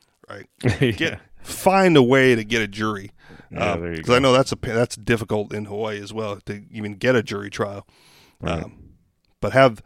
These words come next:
Speaker 1: have that nullified as early and often as possible. All right. So let's do, let's do this one because this was, uh, also related to,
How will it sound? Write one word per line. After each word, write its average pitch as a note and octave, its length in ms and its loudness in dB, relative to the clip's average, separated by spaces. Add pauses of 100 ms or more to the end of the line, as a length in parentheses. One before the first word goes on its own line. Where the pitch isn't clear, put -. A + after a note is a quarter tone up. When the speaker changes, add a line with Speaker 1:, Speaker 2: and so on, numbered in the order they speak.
Speaker 1:
have C#3 260 2
that B2+ 180 2
nullified A#2 580 0
as G#2 220 -10 (320)
early B2+ 260 -6
and A2 80 -10
often A2 260 -10
as - 80 -20
possible. - 440 -14 (1200)
All G2 80 -12
right. - 140 -20 (580)
So C3+ 140 -4
let's D#3+ 180 -2
do, D3 300 2
let's D3 200 2
do D#3 160 0
this A#2+ 220 -2
one G2 140 -10
because A2 260 -6
this C#3+ 200 -4
was, A#2 380 -6
uh, G2+ 160 -2 (120)
also C#3 280 2
related A2+ 380 0
to, G2+ 220 -8